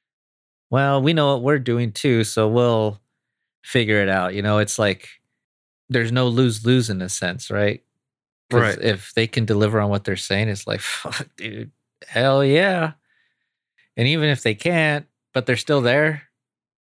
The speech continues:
Speaker 1: you know, it'd be like, "Yeah, man, definitely." So, like, it, we're in just such a good fortune. So there is that positive momentum, like, "Okay, this is really starting to go in a good direction. We're not getting negatives." The only negative is our own lives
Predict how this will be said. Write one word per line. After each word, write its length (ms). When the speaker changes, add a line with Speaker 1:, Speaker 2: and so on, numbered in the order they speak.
Speaker 1:
you 100
know, 360
it'd 180
be 40
like, 180
"Yeah, 240
man, 400
definitely." 640
So, 360
like, 300
it, 200
we're 200
in 100
just 220
such 240
a 80
good 180
fortune. 580
So 180
there 180
is 160
that 240
positive 460
momentum, 580
like, 220
"Okay, 360
this 180
is 120
really 160
starting 280
to 40
go 80
in 60
a 60
good 140
direction. 500
We're 160
not 200
getting 240
negatives." 500
The 100
only 180
negative 460
is 140
our 120
own 160
lives 480